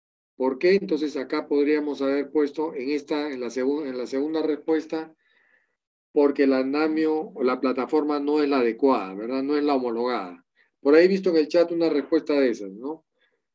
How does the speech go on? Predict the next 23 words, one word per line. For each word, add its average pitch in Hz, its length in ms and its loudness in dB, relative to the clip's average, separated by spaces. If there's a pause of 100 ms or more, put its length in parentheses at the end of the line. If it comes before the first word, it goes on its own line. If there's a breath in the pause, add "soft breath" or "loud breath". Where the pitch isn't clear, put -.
(360)
Pero 143 160 6
¿alguno 185 260 4
de 170 80 6
ustedes 175 300 4
se 165 60 4
atrevería 143 420 6
a 156 40 6
darme 156 240 2
la 131 140 2
causa 147 300 0
raíz 135 380 2
de 135 80 2
este, 135 440 2
de 131 80 -4
este 131 160 -4
accidente? 135 680 -6
Con 127 180 -8
el 113 60 -10
cinco, 151 280 -4
con 131 140 -4
los 117 100 -6
cinco 151 320 -4
porqués. 123 500 -6